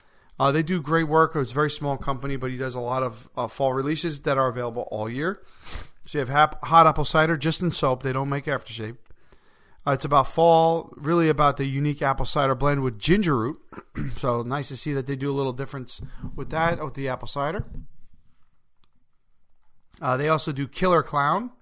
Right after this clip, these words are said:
which is really a scent of just cotton candy, made in a fresh at the f-, at the fall fair. Brings back a, uh, the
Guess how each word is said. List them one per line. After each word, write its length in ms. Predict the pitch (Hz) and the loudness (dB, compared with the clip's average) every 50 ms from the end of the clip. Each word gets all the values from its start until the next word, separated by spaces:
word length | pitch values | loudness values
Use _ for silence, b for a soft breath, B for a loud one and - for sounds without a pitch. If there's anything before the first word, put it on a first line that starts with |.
| _ b b b b b b b b b b b | _ b b b b b b b b b b b
which 280 | 151 156 156 - - | -2 -2 -2 -2 -2
is 380 | 156 151 147 143 135 120 - - B B B B B B 170 B B B B B - - - - - - - - - - - | -2 0 -2 -2 -4 -6 -8 -12 B B B B B B -10 B B B B B -12 -14 -16 -16 -14 -14 -14 -14 -14 -12 -4
really 340 | - 151 185 196 190 180 170 | 2 6 6 8 8 8 8
a 80 | 156 | 6
scent 300 | - - 180 175 165 139 | 4 4 2 0 0 2
of 260 | 160 151 143 123 - - | 2 0 0 0 -4 -6
just 300 | - 151 139 - - - | -6 -4 -2 -2 -4 -2
cotton 340 | - 160 175 - 160 147 123 | 0 2 2 2 2 0 -4
candy, 600 | - - 156 156 160 160 165 160 160 165 160 - b b b b b b b b b | -2 -2 0 0 2 2 2 0 0 -2 -4 -8 b b b b b b b b b
made 220 | 135 143 151 156 | 0 2 2 2
in 80 | 151 147 | 2 0
a 60 | 131 | -2
fresh 420 | - - - - 160 160 - - 165 | -4 -4 0 4 4 4 4 4 0
at 120 | 143 127 | 0 -2
the 60 | 123 | -4
f-, 120 | - - - 165 | -8 -6 -4 -2
at 220 | 165 147 139 - - | -2 -2 -2 -4 -8
the 80 | 123 | -8
fall 280 | - - 160 151 147 131 | -2 2 6 6 6 6
fair. 500 | - - 156 151 147 147 147 143 143 - b b b b b b b b b b b b _ _ _ _ _ - | 4 2 0 2 2 2 2 0 -2 -6 b b b b b b b b b b b b _ _ _ _ _ 4
Brings 300 | 156 156 151 147 127 120 | 4 4 4 4 0 2
back 260 | 143 143 143 135 - | 4 4 4 4 2
a, 360 | 143 139 135 135 135 135 143 - - - | 0 0 0 0 -2 -4 -10 -12 -8 -4
uh, 160 | 135 120 - - | -2 -2 -2 -2
the 460 | 123 123 - 135 131 131 127 120 | -4 -4 0 2 4 4 4 2